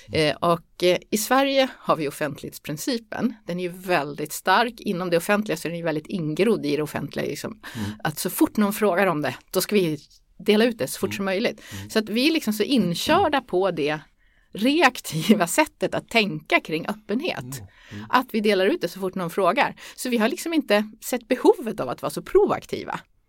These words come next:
Speaker 2: Så att därför har vi liksom inte varit så tydligt uttalade i frågorna, tagit fram strategierna och, och vägledningarna för det. Det har vi jobbat med på digg nu sen startade. Så att nu skulle jag säga, utan att det finns en ny mätning än så länge, att vi ligger betydligt bättre till.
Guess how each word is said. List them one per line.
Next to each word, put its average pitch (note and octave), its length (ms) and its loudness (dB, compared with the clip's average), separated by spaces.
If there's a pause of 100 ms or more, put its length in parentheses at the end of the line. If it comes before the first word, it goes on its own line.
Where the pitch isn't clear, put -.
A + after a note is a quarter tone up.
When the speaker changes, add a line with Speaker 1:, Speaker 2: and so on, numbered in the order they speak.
(460)
Speaker 2:
Så - 160 -4
att - 120 -8
därför A3+ 280 0
har C4 140 2
vi C4 100 0
liksom A#3 240 0
inte G#3+ 240 -2
varit G3+ 320 4
så - 120 -2
tydligt F#3+ 580 -2
uttalade A#3+ 640 2
i F3 40 -2
frågorna, D3+ 420 -2
tagit D3 260 -4
fram D3+ 200 -6
strategierna C#3+ 960 -4
och, C3+ 200 -2 (200)
och D3 120 -4
vägledningarna C#3+ 680 -6
för B3+ 100 -2
det. - 200 2 (260)
Det D#4 100 4
har C#4 100 8
vi F3+ 200 2
jobbat D3+ 220 2
med - 140 -6
på D3 60 -8
digg E3+ 280 -2
nu B2+ 260 -6 (400)
sen C#3+ 420 -8
startade. - 400 -2
Så - 120 0
att - 120 -2 (240)
nu A#3 360 4 (120)
skulle G3+ 300 -2
jag F3 300 4
säga, C3 420 2
utan D3+ 280 0
att - 300 -4
det D3+ 120 0
finns E3 300 -4
en D3+ 240 -4
ny D#3+ 200 -2
mätning E3+ 400 0
än F3 80 -4
så C#3+ 100 -6
länge, A#2+ 240 -2
att - 180 -8
vi - 40 -4
ligger - 180 -6
betydligt E3+ 320 -8
bättre F3+ 260 -8
till. - 220 -14